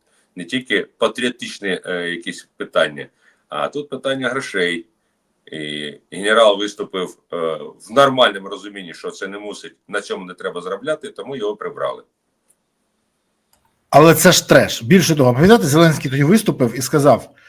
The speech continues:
Speaker 2: "Не хвилюйтесь, Хоренко не звільнили, його переводять на іншу посаду в гурмо". Наскільки мені відомо, він не працює в гурі. То що у нас, Зеленський збрехав? Таке може бути?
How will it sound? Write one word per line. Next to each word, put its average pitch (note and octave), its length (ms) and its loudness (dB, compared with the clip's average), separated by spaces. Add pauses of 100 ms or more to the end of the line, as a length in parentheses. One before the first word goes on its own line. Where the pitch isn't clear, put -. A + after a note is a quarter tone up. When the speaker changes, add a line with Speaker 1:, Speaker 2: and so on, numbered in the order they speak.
(340)
Speaker 2:
"Не D3 180 4
хвилюйтесь, - 640 2 (560)
Хоренко G3 460 4
не F3+ 180 6
звільнили, D3 720 2
його D3 300 4
переводять E3 600 6
на D3+ 200 4
іншу D3+ 380 0
посаду D3+ 540 2
в - 40 -14
гурмо". D#3 600 2 (640)
Наскільки D#3+ 460 -6
мені D3+ 180 -2
відомо, D3 540 -4 (160)
він D3+ 140 -4
не E3 80 -2
працює D#3+ 380 -6
в F#2+ 60 -12
гурі. F#2 300 -16 (440)
То - 80 -8
що D#3+ 140 0
у D3 40 2
нас, A#2 340 -6
Зеленський C#3+ 720 -4 (680)
збрехав? A2+ 580 -8 (300)
Таке - 240 -8
може D3 300 -2
бути? F#3+ 420 -6